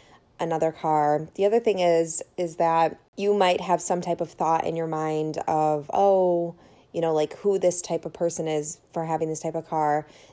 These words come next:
This car is actually one of my first manifestations I ever had. And it actually wasn't as expensive as you may think that it was. I am self-made,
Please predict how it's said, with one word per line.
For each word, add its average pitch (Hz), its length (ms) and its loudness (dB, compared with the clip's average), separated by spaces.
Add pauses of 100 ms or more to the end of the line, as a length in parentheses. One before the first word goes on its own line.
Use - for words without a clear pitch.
This 247 200 6
car 196 420 6
is 170 120 2
actually 180 420 0
one 170 160 0
of 170 80 0
my 156 140 -2
first 180 400 -2
manifestations 160 920 -6
I 160 320 -2
ever 160 280 -2
had. 151 580 -2 (400)
And 175 320 0
it 165 80 2
actually 196 360 2
wasn't 208 280 0
as 180 160 -2
expensive 165 560 -6
as 151 160 -4
you 165 80 -10
may 165 220 -6
think 190 400 -8
that 160 160 -2
it 156 100 -2
was. 156 480 0 (240)
I 202 200 6
am 247 440 2 (100)
self-made, 180 1000 -2